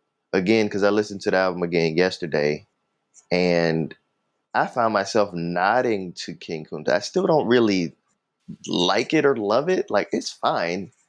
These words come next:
but I found myself nodding to it after listening to it again years later with a more open mind. And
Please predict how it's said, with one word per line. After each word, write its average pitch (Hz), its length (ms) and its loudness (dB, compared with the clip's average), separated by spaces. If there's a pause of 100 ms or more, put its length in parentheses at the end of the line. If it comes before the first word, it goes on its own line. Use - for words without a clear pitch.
(240)
but - 80 2
I 120 80 0
found 120 220 2
myself 104 340 -2
nodding 90 440 -2
to 85 260 -4
it 71 200 0 (760)
after 95 300 0
listening 90 420 0
to 85 160 -2
it 85 80 4
again 82 640 0 (460)
years 90 440 2
later 85 380 2
with 80 160 2
a 80 40 -2
more 80 260 2
open 82 280 0
mind. 80 460 -2 (640)
And 104 800 2